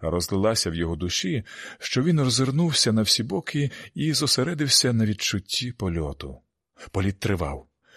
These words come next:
Зробивши кілька рухів руками і ногами, полковник Тараненко усвідомив його реальність. А крім усього іншого, збагнув, що його тіло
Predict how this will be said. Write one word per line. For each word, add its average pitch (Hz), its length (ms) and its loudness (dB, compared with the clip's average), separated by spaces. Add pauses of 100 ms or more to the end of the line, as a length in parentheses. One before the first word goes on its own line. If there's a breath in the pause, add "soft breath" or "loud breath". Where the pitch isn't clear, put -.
(200 loud breath)
Зробивши 104 520 2
кілька 98 320 -2
рухів 107 320 -2
руками 101 400 0
і 90 40 2
ногами, 123 460 0 (300 loud breath)
полковник 139 460 2
Тараненко 131 540 0
усвідомив 127 540 0
його 123 220 -2
реальність. 101 920 -2 (340 soft breath)
А 98 100 0
крім 147 340 0
усього 135 440 0
іншого, 165 640 -2 (140 loud breath)
збагнув, 143 680 0
що - 200 -4
його 104 220 -2
тіло 107 520 -4